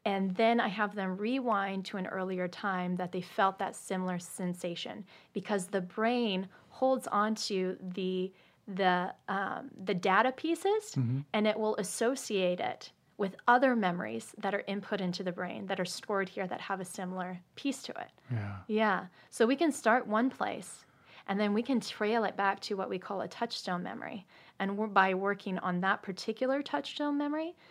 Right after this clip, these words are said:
Speaker 1: can help us to clear out the effects of some of the other experiences moving forward.
Speaker 2: Mm.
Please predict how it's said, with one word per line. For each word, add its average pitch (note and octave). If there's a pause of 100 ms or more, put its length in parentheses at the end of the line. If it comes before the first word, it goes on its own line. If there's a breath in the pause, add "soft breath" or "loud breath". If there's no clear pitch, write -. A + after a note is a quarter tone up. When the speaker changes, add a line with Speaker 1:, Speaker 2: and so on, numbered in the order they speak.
(180 soft breath)
Speaker 1:
can A3
help A3
us G#3
to A3
clear G3+
out F#3
the G3
effects F#3
of -
some F#3+
of F3
the F3
other F#3+ (360)
experiences F3+
moving -
forward. B2+
Speaker 2:
Mm. G#2